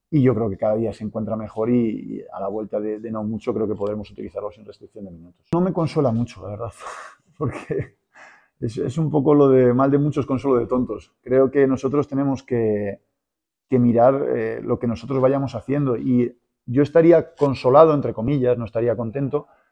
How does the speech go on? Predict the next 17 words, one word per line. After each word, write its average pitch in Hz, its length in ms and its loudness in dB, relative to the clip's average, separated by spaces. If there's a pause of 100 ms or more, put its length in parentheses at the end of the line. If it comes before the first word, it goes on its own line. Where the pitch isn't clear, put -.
(120)
si 143 220 2
al, 131 140 6
al 135 220 0
perder 127 260 0
en 156 100 -2
Menorca 156 640 -2
hubiésemos 135 400 0
tenido 143 200 -2
una 139 100 0
sensación 127 500 -4
que 135 60 -6
después 123 260 -8
se 131 80 -4
viese 127 220 -2
en 127 80 -4
el 123 40 -2
vídeo 143 360 4